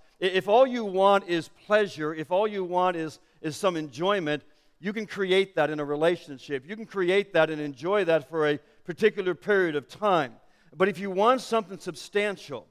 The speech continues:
if you want something that is substantial enough that it can actually stand up against the statistics that say that thirty-five percent of first-time marriages fail,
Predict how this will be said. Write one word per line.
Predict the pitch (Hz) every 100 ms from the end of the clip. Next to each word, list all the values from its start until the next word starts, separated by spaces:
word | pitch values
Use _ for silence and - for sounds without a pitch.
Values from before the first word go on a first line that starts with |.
| _ _ _ _ _ -
if | 175 180
you | 180 208
want | 185 214 277
something | - - 226 220 196
that | 180
is | -
substantial | 165 - 202 226 - 180
enough | 165 160 175 143 - _ -
that | 185
it | 185
can | 185
actually | 185 220 - 196 185
stand | - 202 202 202
up | 196 185
against | 165 185
the | 151
statistics | 147 143 - 196 - 139 - _ _ -
that | 170
say | - 190 196
that | 175 170
thirty-five | 208 208 196 202 190
percent | 175 165 190 170
of | 160
first-time | - 190 - 180 170
marriages | 165 165 147 139 -
fail, | - 185 160 143